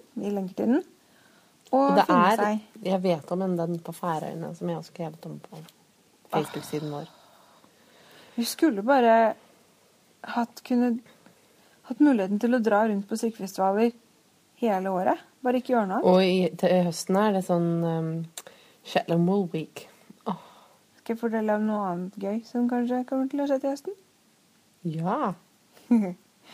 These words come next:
Speaker 1: Vi holder på å arrangere strikkefestival.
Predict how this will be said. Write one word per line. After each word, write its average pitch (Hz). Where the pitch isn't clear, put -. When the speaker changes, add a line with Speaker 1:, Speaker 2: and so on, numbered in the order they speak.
Speaker 1:
Vi 233
holder 403
på 381
å -
arrangere 349
strikkefestival. 247